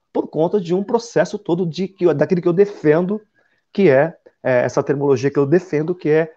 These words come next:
a higienização étnica e social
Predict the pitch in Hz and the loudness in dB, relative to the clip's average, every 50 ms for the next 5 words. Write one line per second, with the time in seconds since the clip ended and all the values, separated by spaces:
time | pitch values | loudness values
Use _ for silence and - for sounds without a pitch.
0 | _ - 139 143 151 175 214 240 240 202 170 175 202 196 190 175 156 165 139 - | _ -2 0 0 2 4 4 4 4 2 2 0 0 0 0 0 -2 -2 -4 -4
1 | - - 202 208 175 151 156 180 214 214 - - - 156 143 127 113 - - 113 | -4 -4 -4 -4 -2 0 2 2 2 0 -2 -6 -6 -4 -2 -2 -2 -4 -4 -6
2 | 101 95 - _ _ _ _ - 151 143 - - 151 143 - - 160 127 117 120 | -6 -6 -10 _ _ _ _ -4 -4 -4 -2 -2 -2 -2 -4 -4 -2 0 2 2
3 | 127 143 143 - | 2 0 -2 -6